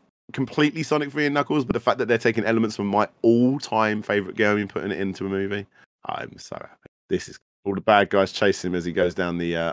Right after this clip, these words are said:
icy slopes. It looks so awesome. Seeing Doctor Eggman or Robotnik, whatever you wanna call him, in there, uh,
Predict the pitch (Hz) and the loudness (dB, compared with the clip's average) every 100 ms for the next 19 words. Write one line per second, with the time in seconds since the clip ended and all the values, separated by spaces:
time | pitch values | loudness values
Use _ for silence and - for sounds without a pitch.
0 | - 92 87 - 85 - 85 82 - - | -4 -4 -4 -8 -10 -4 -2 -2 -6 -8
1 | 110 113 123 143 139 - - - - - | -6 -6 0 2 2 -2 -6 -6 -8 -8
2 | - 127 135 139 139 - - - 131 135 | -2 0 4 6 6 2 -4 8 12 12
3 | 123 - 107 90 87 - - _ - 135 | 12 8 4 2 -2 -12 -20 _ 6 8
4 | 123 123 127 120 - 117 117 120 117 117 | 8 6 4 4 2 4 2 2 2 2
5 | 104 101 110 107 101 110 104 107 104 - | 2 2 2 0 2 4 6 4 0 0
6 | 107 104 104 98 107 104 104 101 101 101 | 2 4 2 0 2 6 6 6 6 6
7 | 98 | 4